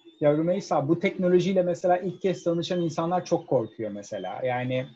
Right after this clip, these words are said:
"Ya tamam, üç boyutlu yazıcı çok güzel bir şey ama çok karmaşık geliyor. Bunu ben kullanabilir miyim? Veya bu süreç nasıl işliyor? Birazcık anlatır mısınız?" dediğimizde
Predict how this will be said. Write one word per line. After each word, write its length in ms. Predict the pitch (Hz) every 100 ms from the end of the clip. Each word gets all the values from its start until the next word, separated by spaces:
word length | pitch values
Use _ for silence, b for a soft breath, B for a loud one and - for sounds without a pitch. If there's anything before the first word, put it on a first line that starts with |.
| _ _ _ _ _ _ _ _ 143
"Ya 280 | 170 170 165
tamam, 260 | 180 180
üç 140 | 175 -
boyutlu 200 | 180 180
yazıcı 160 | 180
çok 240 | 180 190 -
güzel 220 | 185 175
bir 60 | 165
şey 120 | 214
ama 140 | 196
çok 240 | 147 196 -
karmaşık 520 | 170 165 170 202 -
geliyor. 300 | 156 160 180
Bunu 180 | 170 175
ben 200 | 170 180
kullanabilir 640 | 156 143 165 170 143 135
miyim? 260 | 113 98 107
Veya 320 | 127 127 135 143
bu 80 |
süreç 380 | 165 170 175 175
nasıl 280 | 160 147 143
işliyor? 480 | 120 - - 120 127
Birazcık 380 | 131 131 135 147
anlatır 380 | 139 139 -
mısınız?" 400 | 147 127 - 113
dediğimizde 600 | 120 127 135 135 139 220